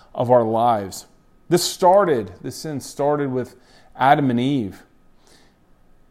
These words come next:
And while many times we think about the sin that Adam and Eve committed as disobedience to God,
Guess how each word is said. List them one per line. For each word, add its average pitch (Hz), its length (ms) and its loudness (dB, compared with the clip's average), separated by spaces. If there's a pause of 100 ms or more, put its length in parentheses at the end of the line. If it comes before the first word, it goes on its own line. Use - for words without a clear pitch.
(160)
And 160 100 2
while 175 100 8
many 226 220 4
times 233 240 -2
we 185 120 4
think 196 220 -2
about 151 260 4
the 139 60 2
sin 165 420 -2
that 131 100 -2
Adam 151 400 0
and 139 80 -2
Eve 143 260 0
committed 127 580 -2
as 113 300 -6
disobedience 123 920 -2
to 113 120 -12
God, 110 540 -2